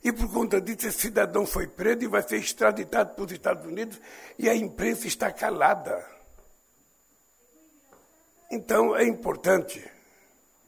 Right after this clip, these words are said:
que os companheiros jornalistas,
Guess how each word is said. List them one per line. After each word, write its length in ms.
que 80
os 140
companheiros 440
jornalistas, 720